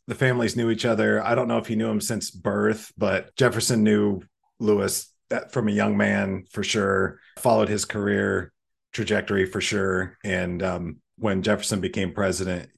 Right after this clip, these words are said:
that's, you know, he wanted him to be his private secretary. So J-, Jefferson, I don't know exact, the exact chronology here, but Jefferson was about exploring the Western country. He tried to, or tried to get this expedition off the ground a couple of times. There were two or three people before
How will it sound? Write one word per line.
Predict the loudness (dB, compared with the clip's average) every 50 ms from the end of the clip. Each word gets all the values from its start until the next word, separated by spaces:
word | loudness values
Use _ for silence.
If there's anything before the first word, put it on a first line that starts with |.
| _
that's, | -8 -6 -6 -6 -6 -10 -12
you | -10 -10
know, | -8 -8
he | -6 -6
wanted | -6 -4 -4 -6 -6 -6
him | -6 -6 -4
to | -6 -6
be | -6 -6 -6 -6
his | -6 -6 -6 -8 -8 -10 -12 _ _ _ _ _ _ _ _
private | 0 0 0 0 0 -2
secretary. | -2 -2 -2 -2 -2 -4 -4 -2 0 0 0 0 0
So | 0 0 0 0
J-, | -2 -6 -8 -8 -4
Jefferson, | 0 2 2 2 2 0 -2 0 0 0 0 0 0 0 0 0 -2 -6 _ _ _ _ _ _ -6
I | -2
don't | 0 0 2
know | 2 0 0
exact, | 0 -2 -2 -2 -2 -4 -6
the | -6 -8
exact | -6 -4 -4 -4 -4 -4
chronology | -4 -4 -4 -2 -2 -2 -2 -4 -4 -6 -6 -6
here, | -6 -6 -6 -4
but | -4 -4 -4 -6 -8 _ _ -10 -2
Jefferson | 2 4 4 4 4 2 2 2 2 2 2
was | 0 0 0 -2
about | -2 0 0 2 2 0 -2 -6 -8
exploring | -10 -8 -6 -8 -8 -6 -4 -2 -2 -2 -2 -2 -4 -6 -8 -8
the | -8 -6
Western | -4 -2 -2 -4 -4 -4 -6 -6 -6 -6 -6
country. | -8 -8 -6 -6 -6 -4 -4 -4 -4 -6 -8 -10 -14 _ _
He | -6 -6 -4
tried | -2 0 2 4 4 6 6 4 4 2 0
to, | 0 2 2 4 2 2 0
or | -2 -4 -6
tried | -2 0 2 2 2 2
to | 0
get | -2 -2 -2 -2
this | -4 -6 -6 -6
expedition | -8 -8 -8 -6 -2 0 0 0 0 0 -2
off | -2 -2 -4 -6
the | -6
ground | -4 -2 0 0 0 -2
a | -4
couple | -6 -8 -8 -6 -6 -6
of | -6 -6
times. | -4 -2 -2 0 0 -2 -2 -4 -4
There | -4 -6
were | -6
two | -6 -4 -4 -4
or | -4
three | -4 -4 -6 -6
people | -4 -6 -6 -6 -6 -8
before | -8 -8 -10 -12 -10 -8 -6 -4 -4 -2 -2 -2 -4 -4 -6 -8